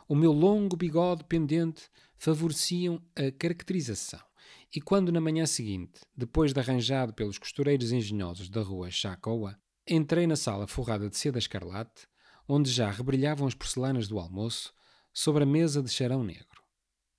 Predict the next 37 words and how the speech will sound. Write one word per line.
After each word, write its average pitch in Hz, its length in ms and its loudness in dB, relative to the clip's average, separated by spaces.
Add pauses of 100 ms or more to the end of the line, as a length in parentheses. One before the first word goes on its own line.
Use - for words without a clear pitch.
(140)
A 127 60 2
generala 113 460 0
recuou 113 460 2
com 101 240 -4
a 87 60 -8
aparição 98 500 -2
do 104 100 -4
próprio 104 380 -6
Tong 107 320 -4
Tche, 113 560 -2
filho 107 280 -8
do 101 120 -12
céu. - 300 -10 (600)
Eu 143 120 2
trazia 131 340 2
uma 143 140 2
túnica 147 340 -2
de 110 60 0
brocado 110 400 -6
azul 120 180 -2
escuro, - 400 -12 (340)
abotoada 117 540 -2
ao 101 100 -2
lado, - 400 -16 (320)
com 131 160 4
o 123 40 2
peitilho 147 440 2
ricamente 170 540 -2
bordado 139 440 -2
de 123 100 -2
dragões 135 400 0
e 123 60 -6
flores 156 340 -4
de 101 80 -12
ouro. - 240 -20 (520)
Por 110 160 -6
cima, 147 460 -6